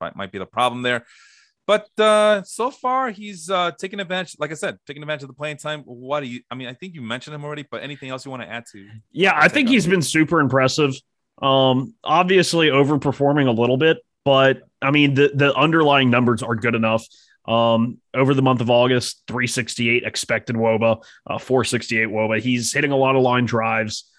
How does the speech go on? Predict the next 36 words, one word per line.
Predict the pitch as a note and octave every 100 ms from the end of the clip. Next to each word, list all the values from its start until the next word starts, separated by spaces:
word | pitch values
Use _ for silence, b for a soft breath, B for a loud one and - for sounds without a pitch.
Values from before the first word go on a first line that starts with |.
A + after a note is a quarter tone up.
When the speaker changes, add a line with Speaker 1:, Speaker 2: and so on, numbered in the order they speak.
| b b
Speaker 2:
uh, | A2+ A#2 A2+
high | B2 - D3 D3
expected | C3+ - C3+ C3+
batting | A#2 A#2 A#2
average, | A#2 A#2 A2+ G2+ -
one | B1+ D2+ A#2+ B2+
of | A#2+
the | A#2
highest | B2 A#2
in | A2
baseball | A2+ A2+ - A2+ A2+
over | A2+
that | A2 A2
time | - A2
period, | A2 A#2 A2+ A2 B B -
in | A#2+
which | B2+
he's | C#3+ B2+
batting | C3 B2+ A#2+
four | A2 C#3 B2 A#2
oh |
four, | A2 B2+ A#2
which | A2 A2+ B B B
is | D3 C#3
close | - F#3 E3
to | C#3+
the | C#3+
major | C3 A#2+
league | A#2+ A2+
lead | A2+ A2+ G#2 - _ _
in | A2 A2 G#2+ G#2+
batting | G#2+ G#2
average | G#2+ G#2+ G#2+
over | G#2+
that | G2+
time. | - -